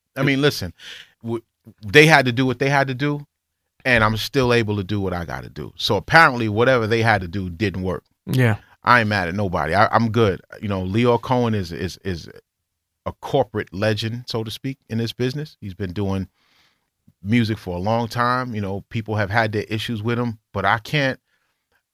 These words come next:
Speaker 1: I can't be mad at somebody who made a living off of a culture that they really didn't put anything into.
Speaker 2: Mm.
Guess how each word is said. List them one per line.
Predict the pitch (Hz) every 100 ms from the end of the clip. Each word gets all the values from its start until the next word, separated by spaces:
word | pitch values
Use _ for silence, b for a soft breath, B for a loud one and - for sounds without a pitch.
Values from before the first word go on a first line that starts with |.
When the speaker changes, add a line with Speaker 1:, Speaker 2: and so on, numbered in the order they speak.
| _ _ _ _ _ _ _ _
Speaker 1:
I | 123
can't | - 160 139
be | 127
mad | 113 127 120
at | 110
somebody | - 110 104 98 92
who | 98 101
made | 107 110
a | 98
living | 110 127 98 90 95 _ _ _ _ _ -
off | 107 101 104
of | 95 90 _ _ _ _ _ _ _ _ _ _
a | 92
culture | - - 131 135 101 92 104 _ _ _ _ _ _ _ _ _
that | 120 110 _ _
they | 113 120
really | 117 143 135
didn't | 135 127
put | 151 -
anything | 131 143 127 143
into. | 165 180 - - _ -
Speaker 2:
Mm. | 117